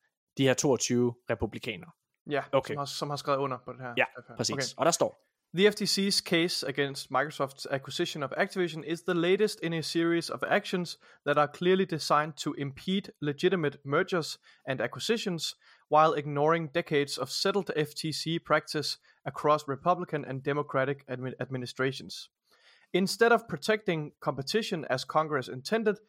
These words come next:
Speaker 2: the F T C has spent taxpayer resources seeking to block a deal that promises to expand consumer choice and in-, insulate a dominant foreign company from competition.
Speaker 1: Yes.
Speaker 2: Au,
Speaker 1: Og
Speaker 2: au.
Speaker 1: det er jo selvfølgelig Sony, der bliver talt om her til sidst. Så,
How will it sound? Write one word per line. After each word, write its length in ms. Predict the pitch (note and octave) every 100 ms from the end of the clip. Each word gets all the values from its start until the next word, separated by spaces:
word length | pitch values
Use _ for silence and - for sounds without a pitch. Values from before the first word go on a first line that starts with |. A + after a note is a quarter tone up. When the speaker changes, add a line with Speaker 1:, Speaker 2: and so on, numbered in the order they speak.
| _ _
Speaker 2:
the 160 | E3+ E3+
F 120 | F#3
T 140 | -
C 260 | D#3+ - E3+
has 160 | D3 -
spent 340 | - D#3+ -
taxpayer 500 | - F#3 - E3 D#3
resources 680 | C#3+ G#3 G3+ D#3 D#3 D#3 - _ _ -
seeking 380 | - A#3 A3+ G3
to 100 | D#3+
block 340 | D3+ D3+ E3 D#3
a 80 |
deal 320 | C#3 D#3+ E3+ D#3
that 120 | C3 -
promises 400 | D#3 D#3+ D3+ -
to 140 | C#3
expand 400 | C3+ - D3 D#3 -
consumer 460 | C#3 - D#3 D#3 D3 - _
choice 380 | - E3+ G3+ G#3 C#3+
and 180 | C#3
in-, 180 | C3+ C#3+ -
insulate 500 | F#3 - D3+ C#3+ - -
a 100 | C#3 C#3
dominant 460 | E3 F#3+ F3+ D3 - - -
foreign 320 | D#3 F#3 F#3 -
company 400 | D3+ D3 D3+ C3+ C3+
from 200 | C#3+ C3+ -
competition. 680 | B2+ - - C#3+ - A2+ - - _ -
Speaker 1:
Yes. 400 | B2 - - - _ _
Speaker 2:
Au, 80 | C3
Speaker 1:
Og 120 | -
Speaker 2:
au. 60 | B2
Speaker 1:
det 60 | D3
er 40 |
jo 80 | D3+
selvfølgelig 320 | - D3 D3+
Sony, 320 | C#3 C#3+ D#3 C3+
der 60 |
bliver 140 | A#2+ A#2+
talt 220 | C#3 A#2+
om 80 | A#2
her 80 |
til 120 | A2 G#2+
sidst. 360 | - - - -
Så, 280 | F3+ F3